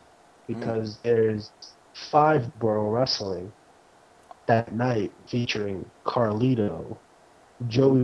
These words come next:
Speaker 2: Ryan, and Candice LeRae.
Speaker 1: And that's at Avenue N, right?
Speaker 2: Yes, it is.
Speaker 1: No, I really hate the fact that people book,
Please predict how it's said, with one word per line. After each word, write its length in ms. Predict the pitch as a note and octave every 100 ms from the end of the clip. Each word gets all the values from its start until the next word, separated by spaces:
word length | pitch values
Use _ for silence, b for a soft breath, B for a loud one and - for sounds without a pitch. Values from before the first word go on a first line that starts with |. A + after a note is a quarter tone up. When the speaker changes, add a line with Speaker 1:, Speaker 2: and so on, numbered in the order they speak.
| A#2+
Speaker 2:
Ryan, 380 | A2 A2+ A#2+ A2+
and 140 | G#2+
Candice 520 | A2 A#2+ A2+ A2 - F#2+
LeRae. 520 | F2+ A2+ A#2 F2 G#2 - -
Speaker 1:
And 160 | B2
that's 240 | A2+ A#2+ -
at 180 | G#2+ G2
Avenue 420 | A2 G#2 G#2+ G#2
N, 140 | G2+
right? 280 | F#2+ G2+ A2+ - _ _ _ - - - - - -
Speaker 2:
Yes, 220 | A#2 -
it 60 | C3+
is. 240 | F3 - - -
Speaker 1:
No, 200 | B2+ D3+
I 180 | C#3+ D#3+
really 400 | F3 G3+ G#3 F#3+
hate 340 | B2 B2+ C3+
the 80 | -
fact 380 | - A2+ A2 -
that 260 | G#2 F#2+ -
people 340 | G#2 G2+ F#2 -
book, 320 | G#2+ G2+ -